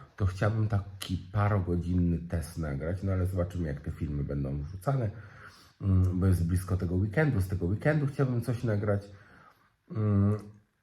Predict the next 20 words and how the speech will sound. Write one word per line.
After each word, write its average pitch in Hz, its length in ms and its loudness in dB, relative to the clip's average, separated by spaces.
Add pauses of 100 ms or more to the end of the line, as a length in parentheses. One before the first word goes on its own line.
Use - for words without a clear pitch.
(320)
i 131 60 0
wiecie, 104 340 2
to 107 160 2
życie 110 280 -2 (100)
tak 233 220 -4
się - 180 -4
ostatnio 135 540 0
szybko 104 580 -6
toczy, 92 500 -4 (400)
bardzo. 90 800 -2 (520)
Też 113 200 2
mamy 117 240 4
zaplanowanego 131 720 2
Sylwestra 131 720 2
najprawdopodobniej 85 1160 -2
już, 73 360 -8
y, 73 520 -8
z - 100 -12
paroma 87 440 0
osobami. 87 580 -2